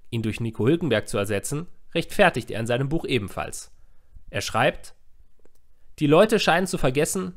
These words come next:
dass Micks Vertrag ausgelaufen ist. Unser einziges Verbrechen besteht darin,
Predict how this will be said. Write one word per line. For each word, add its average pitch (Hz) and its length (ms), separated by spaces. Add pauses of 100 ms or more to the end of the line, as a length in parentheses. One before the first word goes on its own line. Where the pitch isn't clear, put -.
dass 117 200
Micks 170 240
Vertrag 147 420
ausgelaufen 104 600
ist. - 300 (480)
Unser 143 300
einziges 180 460
Verbrechen 151 680
besteht 123 380
darin, 143 340